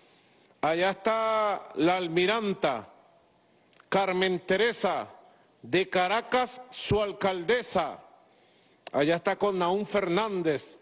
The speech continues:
mejor conocido como el Torito, el Torito de Caracas, de Caricuao para el mundo, con la compañera Carolis Pérez,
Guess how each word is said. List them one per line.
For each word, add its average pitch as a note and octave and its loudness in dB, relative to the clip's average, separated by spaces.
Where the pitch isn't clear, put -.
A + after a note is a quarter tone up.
mejor F3 2
conocido G#3 2
como G3 0
el F3 -2
Torito, F3 0
el D#3 2
Torito F#3+ 0
de A3 -2
Caracas, F3 0
de C#3+ -2
Caricuao F3 0
para G#3 0
el E3+ -2
mundo, E3 0
con C#3+ 2
la D3+ 0
compañera D#3 0
Carolis F#3 0
Pérez, G#3 -4